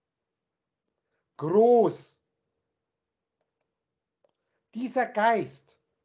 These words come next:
ob ich Geros oder J-Jos, Jos, äh,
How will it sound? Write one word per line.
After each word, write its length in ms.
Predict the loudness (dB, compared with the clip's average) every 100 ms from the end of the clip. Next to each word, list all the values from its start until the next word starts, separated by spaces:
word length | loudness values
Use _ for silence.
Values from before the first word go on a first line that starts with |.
| -10
ob 140 | -8
ich 200 | -10 -12
Geros 580 | -10 -6 -4 -4 -6 -6
oder 220 | -8 -6
J-Jos, 760 | -4 -6 -6 -8 -8 -8 -10 -20
Jos, 380 | -10 -4 -2 -4
äh, 300 | -18 -20 -20